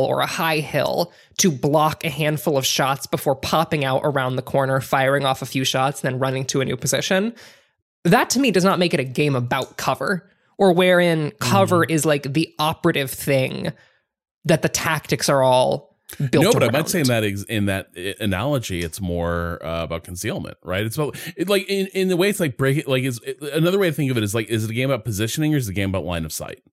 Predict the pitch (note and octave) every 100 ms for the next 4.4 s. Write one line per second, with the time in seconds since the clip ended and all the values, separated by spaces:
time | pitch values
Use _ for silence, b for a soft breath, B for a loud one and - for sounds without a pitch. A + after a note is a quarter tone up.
0 | _ _ A#2+ G#2 G#2 - _ _ - B
1 | B - G#3 C#4 A#3+ B3+ C4 D#3 B2 E2+
2 | - E3 - D#3+ D3+ - - _ _ b
3 | b b b b _ _ - C#3+ F#3 A3+
4 | B3+ G#3 - F3+